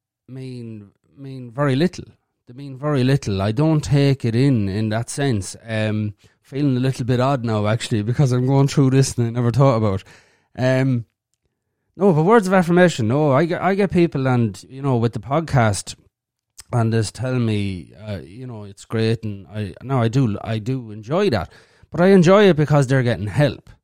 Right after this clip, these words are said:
Um, I enjoy it for that purpose. It's, it's not for, you know, I go around with a big fucking head thinking I'm the Dalai fucking Lama. I enjoy it that they will get some, some sort of, um,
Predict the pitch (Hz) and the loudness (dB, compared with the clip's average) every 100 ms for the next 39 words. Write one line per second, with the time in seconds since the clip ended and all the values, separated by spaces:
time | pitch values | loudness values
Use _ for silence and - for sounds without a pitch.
0 | _ _ _ _ - 117 113 113 110 107 | _ _ _ _ -6 -2 0 2 2 0
1 | 107 117 120 113 127 123 117 123 131 127 | 0 0 0 0 0 0 -2 -2 -2 -4
2 | - 92 _ - - 110 107 - - 120 | -8 -18 _ -20 -20 -16 -8 -8 -6 -6
3 | - 123 123 117 - 110 101 95 67 50 | -4 -2 -2 -2 -6 -4 -2 -4 -8 -16
4 | 67 113 107 101 104 110 113 110 98 98 | -20 -16 -8 -4 -2 0 0 0 -2 -4
5 | 95 - 113 104 98 110 92 107 101 98 | -6 -6 -4 -2 0 -2 -2 -10 -10 -18
6 | 95 90 104 104 101 113 - 101 110 113 | -18 -10 -4 -2 -2 -4 -4 -2 0 0
7 | 92 - _ _ _ - 131 127 135 160 | -4 -10 _ _ _ -4 0 2 4 4
8 | 151 - 127 123 131 113 104 117 - 104 | 4 2 -4 2 2 2 0 -2 -4 -14
9 | 98 92 - 113 113 110 104 92 95 92 | -14 -20 -20 -18 -12 -6 -6 -6 -8 -12
10 | 80 78 | -16 -20